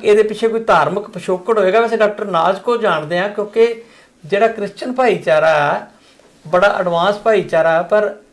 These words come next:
ਅਸੀਂ ਕਹਿੰਦੇ ਆ ਕਿ ਜਿਹੜੀਆਂ ਚੀਜ਼ਾਂ, ਵਹਿਮ ਭਰਮ ਚੀਜ਼ਾਂ ਜਿਹੜੀਆਂ ਨੇ, ਉਹ ਅਨਪੜ੍ਹਤਾ ਨਾਲ ਜੁੜੀਆਂ ਹੁੰਦੀਆਂ। ਪਰ ਇੱਥੇ ਅਸੀਂ ਦੇਖਦੇ ਆ ਕਿ ਇਸ ਤਿਉਹਾਰ ਨੂੰ ਹਰ ਵਿਅਕਤੀ, ਚਾਹੇ ਉਹ ਕਿਸੇ ਵੀ ਅਹੁਦੇ ਤੇ ਹੋਵੇ, ਕਿੰਨਾ ਵੀ ਪੜ੍ਹਿਆ ਲਿਖਿਆ ਹੋਵੇ, ਬੜਾ ਧੂਮਧਾਮ ਨਾਲ ਸੈਲੀਬ੍ਰੇਟ ਕਰਦਾ। ਮੇਰੇ ਖਿਆਲ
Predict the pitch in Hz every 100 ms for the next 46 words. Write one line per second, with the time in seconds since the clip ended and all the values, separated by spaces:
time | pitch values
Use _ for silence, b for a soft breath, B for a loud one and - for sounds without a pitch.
0 | 196 175 226 226 226 233 202 214 220 202
1 | 208 - 214 196 196 214 214 180 165 151
2 | 170 175 175 156 165 185 202 196 - 165
3 | 147 156 156 165 147 160 160 156 160 160
4 | 160 170 165 175 - 165 170 170 214 196
5 | 175 143 143 147 127 123 151 208 B B
6 | B - 214 214 202 202 233 233 233 220
7 | 208 170 160 151 196 190 190 196 196 196
8 | 170 147 147 170 175 175 170 190 254 226
9 | 208 - - 135 127 - 190 202 190 -
10 | 208 208 208 202 185 180 202 196 185 170
11 | 185 180 175 190 185 170 170 180 160 180
12 | 165 160 196 190 B B B 185 226 262
13 | 254 220 196 208 202 175 175 165 165 170
14 | 175 190 233 240 247 247 277 285